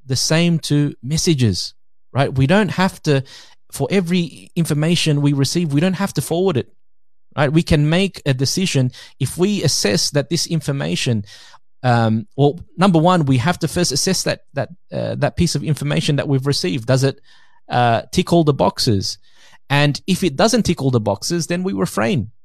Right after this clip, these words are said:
right? We refrain from, uh, sp-, uh, sending the message. And it's surprising to see sometimes, you know, you look on your WhatsApp and it says that this has been forwarded many times, right? Meaning that, I, I don't know when that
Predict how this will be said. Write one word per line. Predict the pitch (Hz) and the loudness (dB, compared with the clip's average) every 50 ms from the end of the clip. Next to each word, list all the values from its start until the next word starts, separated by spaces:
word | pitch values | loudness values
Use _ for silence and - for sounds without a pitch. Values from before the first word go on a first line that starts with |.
| - - - - | -20 -20 -10 -6
right? | 131 139 139 | -4 -2 -2
We | 143 147 | -2 0
refrain | 139 143 139 139 - 165 170 175 170 165 | 0 0 0 0 0 0 0 0 0 0
from, | - - 151 147 147 147 - - - - | 0 0 2 2 2 0 -4 -8 -12 -12
uh, | - 143 - | -10 -8 -8
sp-, | - - - - - | -8 -8 -10 -10 -8
uh, | - 69 62 58 57 55 53 - - - - | -6 -4 -4 -4 -4 -6 -8 -10 -12 -14 -10
sending | - - 175 180 185 180 175 | -4 -2 0 2 2 2 2
the | 170 | 2
message. | 170 185 208 - - 147 120 - | 2 0 0 0 2 0 0 2
And | 139 139 | 0 0
it's | 135 - | 0 0
surprising | 143 - - 175 180 165 170 147 | 0 0 2 2 2 0 -2 -4
to | - 135 | -6 -6
see | - 160 | -4 -4
sometimes, | 160 - 160 156 151 - 147 143 143 147 - - - - - - - - - - - | -4 -4 -4 -4 -2 -2 -2 0 0 -2 -6 -8 -14 -20 -20 -20 -20 -20 -20 -16 -8
you | - 135 | -2 0
know, | 139 | 2
you | 131 127 127 131 131 | 2 2 2 0 0
look | 156 151 - | -2 -2 -2
on | 156 143 | -2 0
your | 127 120 117 | 0 2 2
WhatsApp | 147 180 - - - - 120 127 127 - | 2 0 0 0 -2 0 0 0 -2 -2
and | - 127 127 | -2 -4 -2
it | - | -2
says | - - 139 139 123 | -2 0 0 0 0
that | 123 120 104 - - | 0 -2 -2 -2 -4
this | 151 143 - 139 | -4 -4 -2 -2
has | 143 131 - - | -4 -4 -6 -6
been | - 127 123 | -4 -4 -4
forwarded | 113 - - 135 131 131 127 127 120 110 107 110 | -4 -4 -4 -2 -2 0 0 0 0 -2 -2 0
many | 117 123 123 113 | 0 0 0 0
times, | - - 120 107 101 95 90 87 85 - - - - - - - - - - | -2 -2 -2 0 0 0 -2 -6 -8 -12 -16 -16 -20 -20 -20 -20 -20 -12 -4
right? | 104 117 135 143 - - - | -2 -2 -2 -2 -4 -10 -10
Meaning | 151 127 139 151 151 143 139 120 | -2 0 2 2 2 2 2 2
that, | 123 120 - 117 | 2 0 0 -2
I, | 117 107 113 | -2 -2 0
I | 127 | 0
don't | 131 123 | 2 2
know | 120 117 110 | 2 2 2
when | 104 120 127 127 | 2 2 2 2
that | 117 117 - | 2 0 -2